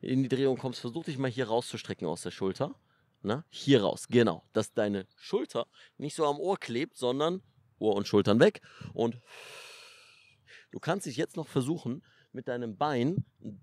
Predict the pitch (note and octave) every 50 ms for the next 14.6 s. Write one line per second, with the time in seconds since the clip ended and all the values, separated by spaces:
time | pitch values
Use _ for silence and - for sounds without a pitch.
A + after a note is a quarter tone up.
0 | _ - - G#3+ G3 - - - F3+ D#3+ D3+ C#3+ - C#3 - D3+ C3 B2+ B2+ C3+
1 | C#3+ C#3 - - G#2+ - F2 F#2+ - - - - _ _ _ _ - - _ _
2 | - G2+ G2 G#2 C#3+ F#3 - - - - - - _ - G#2+ F2+ - B2 B2+ C3+
3 | C3 - A#2+ A2+ - - - - B2+ D3+ E3+ F3 D#3 F3+ F#3 G3 - - G#3 A3+
4 | A#3+ - _ _ - - - _ _ _ _ _ _ _ _ _ _ _ _ _
5 | _ - - - - - - - - - - - - - - - - - _ _
6 | _ _ _ _ _ _ _ _ _ - G#2 A2+ C#3 D#3 D#3 - - - A2+ B2
7 | B2 B2+ A#2+ G2 - G#2 G#2+ G#2 G#2+ A2 G#2 - - - - - - - - -
8 | - - - - - _ _ - - - - - - - - - - - - -
9 | - - - - - - - - - - - - - A2+ - - D#3 C#3 A#2+ F#2+
10 | F#2+ - - - - - - - - - - - _ _ _ _ _ _ - -
11 | _ _ _ _ _ - - - - - - - - _ _ _ _ _ _ _
12 | _ _ _ _ _ _ _ _ _ _ _ _ _ _ _ _ _ _ _ _
13 | _ - - C3 A#2 - _ - - - - _ - - _ - - - G#2 G2+
14 | G#2+ B2+ D3+ C3+ B2+ C3+ C3 C3+ C3 C3 B2+